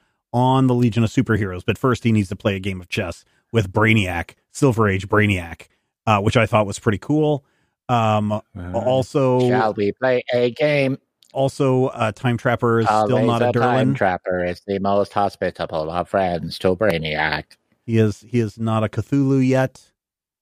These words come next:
Speaker 1: Um,
Speaker 2: <laughs>
Speaker 1: and we hope that nobody
Speaker 2: What, what do
Speaker 1: tweaks
Speaker 2: you
Speaker 1: his
Speaker 2: mean, a
Speaker 1: nose.
Speaker 2: Cthulhu yet?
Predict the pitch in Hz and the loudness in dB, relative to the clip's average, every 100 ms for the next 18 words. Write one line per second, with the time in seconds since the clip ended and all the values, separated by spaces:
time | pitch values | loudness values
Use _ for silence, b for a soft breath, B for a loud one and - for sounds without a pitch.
0 | _ _ _ _ 120 107 104 101 101 101 | _ _ _ _ -2 0 2 0 0 -2
1 | 131 - 113 110 110 101 120 123 123 113 | -2 -4 -6 -2 -2 -2 -2 -2 -2 0
2 | 233 - - 240 220 220 175 120 120 127 | -2 0 -2 0 0 2 2 0 0 0
3 | - 165 147 139 127 113 123 101 92 | 0 0 2 2 0 0 0 -2 -4